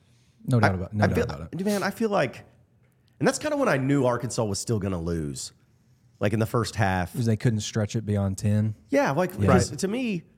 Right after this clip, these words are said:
Speaker 2: it, it wasn't the exact same game, but it kinda reminded me of the Texas A and M game at home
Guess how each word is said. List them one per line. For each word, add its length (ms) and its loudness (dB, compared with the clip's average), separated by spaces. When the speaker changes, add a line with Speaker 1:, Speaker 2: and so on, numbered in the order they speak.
Speaker 2:
it, 140 0
it 80 -4
wasn't 240 2
the 80 4
exact 440 0
same 240 -2
game, 200 2
but 80 2
it 40 -2
kinda 180 0
reminded 420 2
me 100 0
of 80 -2
the 60 -2
Texas 340 -2
A 100 2
and 80 0
M 140 0
game 200 0
at 60 -2
home 340 0